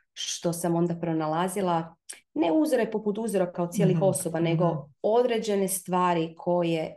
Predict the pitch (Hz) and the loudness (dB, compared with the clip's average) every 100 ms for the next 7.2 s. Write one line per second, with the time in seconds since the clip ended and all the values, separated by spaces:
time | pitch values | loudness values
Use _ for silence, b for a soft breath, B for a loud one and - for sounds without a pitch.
0 | - - 165 160 170 165 160 156 180 165 | -8 -4 -2 -2 -2 -6 -6 -8 -8 -8
1 | 170 170 156 151 151 - - - 170 - | -8 -10 -10 -10 -10 -12 -10 -12 -12 -14
2 | 165 - - - - _ _ 160 151 147 | -12 -10 -10 -12 -18 _ _ -8 -4 -2
3 | 147 147 156 147 147 147 - B B B | -4 -6 -6 -6 -6 -8 -12 B B B
4 | - 175 233 233 175 226 233 - 226 220 | -8 -4 0 0 2 0 -2 -4 -2 0
5 | 190 170 175 175 185 185 156 151 170 165 | -2 -2 -4 -4 -4 -4 -4 -4 -6 -2
6 | 175 170 165 170 185 208 170 202 233 233 | -2 -2 -4 -4 -4 -6 -6 -6 -4 -2
7 | 226 | -4